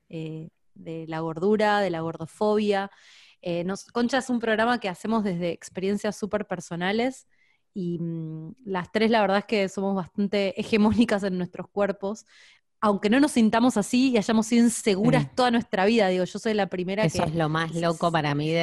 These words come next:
Speaker 2: de
Speaker 1: loquísimo.
Speaker 2: empezar a meternos en este tema que decís, claro, no tiene que ver con eso. Siempre, que es algo que dijimos en Bella, ¿no? Como siempre va a haber algo para lo que est-, seamos inadecuadas, como eso.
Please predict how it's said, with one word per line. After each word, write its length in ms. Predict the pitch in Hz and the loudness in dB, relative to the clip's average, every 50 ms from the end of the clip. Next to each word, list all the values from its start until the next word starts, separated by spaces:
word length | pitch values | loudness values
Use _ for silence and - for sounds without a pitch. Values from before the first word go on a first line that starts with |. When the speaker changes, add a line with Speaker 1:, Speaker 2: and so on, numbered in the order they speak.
| 160 160 | 2 4
Speaker 2:
de 60 | 202 220 | 4 4
Speaker 1:
loquísimo. 380 | 214 - - 240 220 - - - 208 | 4 4 2 0 0 0 0 0 0
Speaker 2:
empezar 160 | 175 165 165 | 2 2 2
a 60 | 165 170 | 2 2
meternos 500 | 160 151 - 160 156 165 165 165 - - | 0 0 0 0 0 2 0 0 0 0
en 100 | 156 156 | 0 0
este 240 | 147 - - 165 | 0 0 0 -2
tema 300 | 151 170 165 175 175 180 | 0 0 0 0 -2 -2
que 80 | - 165 147 | -2 -2 -2
decís, 440 | 147 143 - - 170 160 - - - | -2 -4 -6 -6 -8 -8 -10 -12 -12
claro, 300 | - 180 180 180 165 165 | -6 -4 -2 0 0 0
no 120 | 160 165 170 | 0 -2 -2
tiene 280 | - 202 202 190 170 | 0 0 0 0 -2
que 60 | 151 147 | -2 -4
ver 200 | 143 143 143 - | -4 -6 -6 -6
con 220 | - 151 143 143 | -6 -6 -4 -4
eso. 400 | 143 139 - - 143 127 147 143 _ | -4 -6 -8 -8 -10 -10 -12 -14 _
Siempre, 520 | _ - - 170 175 165 - 190 175 - - | _ -4 -2 -2 -2 0 -2 -2 -4 -4 -4
que 140 | - 156 | -4 -4
es 100 | 147 - 190 | -4 -2 0
algo 200 | 190 190 196 180 | 0 0 0 0
que 80 | - | -2
dijimos 420 | 143 147 143 - - 175 180 180 - 165 | -2 -2 -4 -4 -2 -2 0 0 0 -2
en 100 | 151 151 | -2 -2
Bella, 280 | 180 - - 156 143 | -4 -4 -4 -4 -4
¿no? 140 | 139 147 151 | -4 -4 -4
Como 220 | - 175 165 151 | -6 -6 -8 -8
siempre 460 | 151 - - 180 185 202 196 208 196 185 | -8 -6 -4 -2 -2 -2 0 0 0 2
va 80 | 175 | 2
a 20 | 170 | 0
haber 140 | 165 165 | 0 0
algo 280 | 170 180 185 185 180 185 170 | -2 -2 -2 -4 -4 -2 -2
para 180 | 160 151 151 | -2 -2 -2
lo 140 | 147 147 147 | -4 -4 -6
que 240 | 143 143 143 139 - _ _ - - - - - - _ - | -8 -8 -10 -12 -14 _ _ -20 -20 -20 -20 -20 -20 _ -12
est-, 260 | 147 - - - - | -12 -12 -12 -16 -10
seamos 460 | - - 160 160 175 180 175 - - | -2 0 0 2 2 2 0 0 0
inadecuadas, 880 | 151 147 147 143 139 143 139 - - 165 156 151 147 147 139 139 139 - | 0 0 2 0 0 -2 -2 -2 0 0 2 2 2 0 -2 -4 -6 -8
como 300 | - 143 135 135 139 139 | -8 -6 -6 -4 -4 -4
eso. 400 | 143 143 - - 143 143 147 | -4 -6 -6 -8 -12 -12 -14